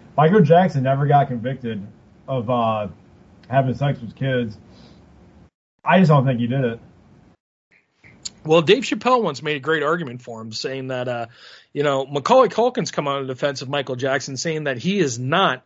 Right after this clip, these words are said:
Speaker 2: ever made any inappropriate, uh, gestures or physical contact with Macaulay Culkin, which, you know, I'm not a pedophile, so I really can't judge here. But, I mean, Macaulay Culkin, back when he was hanging out with Michael, was, was, like, the biggest kid in the fucking world. It was the nineties. It was Home Alone era.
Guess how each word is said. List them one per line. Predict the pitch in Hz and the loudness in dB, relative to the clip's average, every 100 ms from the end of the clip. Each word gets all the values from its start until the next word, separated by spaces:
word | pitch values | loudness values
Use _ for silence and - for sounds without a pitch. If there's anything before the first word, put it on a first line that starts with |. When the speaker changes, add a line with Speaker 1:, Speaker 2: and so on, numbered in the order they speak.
| _ | _
Speaker 2:
ever | - 226 170 104 - _ _ _ - | -2 0 0 -6 -14 _ _ _ -6
made | 143 151 | -4 -2
any | 170 151 | -2 -2
inappropriate, | 160 185 175 190 175 160 131 | -2 -4 -2 -4 0 0 0
uh, | 117 110 | -4 -8
gestures | 101 143 190 - 233 226 233 175 | -4 -2 -2 -4 -6 -4 -4 -6
or | 113 | -6
physical | 208 214 - 151 | -4 -4 -2 -2
contact | 190 220 202 139 | -2 0 0 -2
with | 135 | -4
Macaulay | 127 123 156 131 | -6 -2 -2 -2
Culkin, | 110 269 - 95 - - - _ _ | -2 -4 -4 -14 -20 -20 -20 _ _
which, | 151 135 - | 0 0 -2
you | - | -2
know, | 185 127 | 0 0
I'm | 131 226 | -2 0
not | 277 | 0
a | 131 | -2
pedophile, | - 226 - 247 262 | 0 -2 0 -2 -2
so | - | -4
I | 131 | -4
really | 143 202 | 0 0
can't | 196 202 131 | 0 -2 -2
judge | 196 240 | -2 -2
here. | - 123 | -2 -4
But, | 117 135 | -2 -2
I | |
mean, | 139 131 - - _ | -4 -6 -10 -20 _
Macaulay | 156 - 294 262 | -6 2 4 4
Culkin, | - 262 220 151 | 4 2 2 0
back | 180 208 | 0 -2
when | 185 | -4
he | |
was | 156 | -4
hanging | 214 202 | -2 0
out | 180 | 0
with | 139 | 0
Michael, | 185 220 143 | -2 -2 -4
was, | 123 135 | -6 -8
was, | 143 143 160 147 131 | -12 -16 -6 -6 -6
like, | 127 | -10
the | - | -4
biggest | 123 214 190 - | 0 2 0 -2
kid | 214 214 | -2 0
in | |
the | 160 | -4
fucking | - 196 185 127 | -6 -6 -6 -4
world. | 190 240 117 | 0 0 -2
It | 120 | -6
was | 120 | -6
the | 127 | -6
nineties. | 127 180 254 151 113 | -2 -2 -2 -2 -4
It | |
was | 113 | -8
Home | - 208 | -2 0
Alone | 180 220 262 | 2 2 0
era. | 120 104 | -2 -6